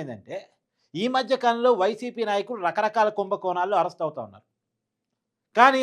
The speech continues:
అరెస్ట్ అవుతున్నప్పటికీ కూడా వాళ్ళకి సానుభూతి వెలుగు రావట్లే. మామూలుగా ఒక మాస్ లీడర్ అరెస్ట్ అయినప్పుడు, "అయ్యో పాపం అరెస్ట్ చేశారే, ఈ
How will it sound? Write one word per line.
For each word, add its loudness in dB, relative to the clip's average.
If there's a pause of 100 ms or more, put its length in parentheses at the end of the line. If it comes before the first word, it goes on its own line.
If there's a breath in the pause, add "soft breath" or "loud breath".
(100)
అరెస్ట్ 2
అవుతున్నప్పటికీ 0 (100)
కూడా 6 (400)
వాళ్ళకి 8 (100)
సానుభూతి 2
వెలుగు 0
రావట్లే. -2 (880)
మామూలుగా 8 (720)
ఒక -6 (120)
మాస్ 2
లీడర్ 2
అరెస్ట్ -6
అయినప్పుడు, -2 (840)
"అయ్యో 4 (140)
పాపం 4 (920)
అరెస్ట్ -4
చేశారే, -2 (680)
ఈ -4